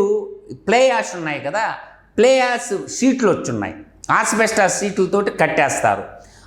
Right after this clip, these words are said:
అందువల్ల నేనంటుండే పాయింట్ ఏంటంటే, హౌసింగ్ సెక్టార్లో ఇల్లు కట్టినా కానీ, కమర్షియల్ కాంప్లెక్స్లు కట్టినా కానీ, స్ట్రక్చరల్ ఇంజనీరింగ్ the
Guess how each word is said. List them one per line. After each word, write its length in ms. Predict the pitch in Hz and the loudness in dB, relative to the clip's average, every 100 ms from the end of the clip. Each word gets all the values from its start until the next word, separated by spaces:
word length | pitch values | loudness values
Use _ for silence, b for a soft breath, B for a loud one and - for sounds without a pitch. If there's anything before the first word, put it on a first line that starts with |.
| - | -2
అందువల్ల 500 | 220 294 302 302 302 | 2 2 2 2 0
నేనంటుండే 720 | 214 190 247 254 247 262 269 | -2 -4 -4 -6 -4 0 0
పాయింట్ 500 | 269 208 208 196 190 | 0 -2 -4 -6 -8
ఏంటంటే, 680 | 170 160 151 208 269 - - | -6 -6 -4 2 2 0 0
హౌసింగ్ 440 | 143 220 269 294 254 | 2 2 2 0 2
సెక్టార్లో 580 | 254 - - 208 190 | 0 -2 0 2 2
ఇల్లు 240 | 156 147 202 | 0 2 2
కట్టినా 400 | 208 - 165 143 | 2 2 0 2
కానీ, 600 | 131 117 147 254 302 - b b - | 0 0 -2 -2 -8 -18 b b -2
కమర్షియల్ 440 | 175 214 254 254 254 | 0 2 2 2 0
కాంప్లెక్స్లు 640 | - 190 226 240 - 208 | 0 0 0 0 2 2
కట్టినా 380 | 170 143 143 131 | 2 2 0 0
కానీ, 560 | 123 120 156 247 - B B | 0 0 -2 -4 -8 B B
స్ట్రక్చరల్ 680 | - - 226 220 285 285 269 | -4 -2 -2 0 2 4 2
ఇంజనీరింగ్ 580 | 226 214 208 190 185 220 | 0 0 2 0 0 -4
the 240 | 214 170 | -2 -2